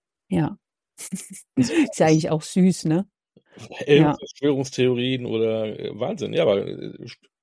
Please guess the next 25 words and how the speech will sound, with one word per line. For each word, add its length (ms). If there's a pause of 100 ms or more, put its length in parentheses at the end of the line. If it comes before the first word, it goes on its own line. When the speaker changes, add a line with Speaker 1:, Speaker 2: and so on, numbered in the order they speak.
(140)
Speaker 2:
wie 220
wir 60
immer 160
sagen, 300
auch 120
im 80
Sport, 520
der 100
Kopf 260
spielt 240
so 200
eine 200
wichtige 300
Rolle, 220
ist 140
manchmal 380
wichtiger 300
als 120
der 100
Körper. 440 (720)
Und 120
wenn 100
das 120
so 100
Speaker 1:
Ja. 160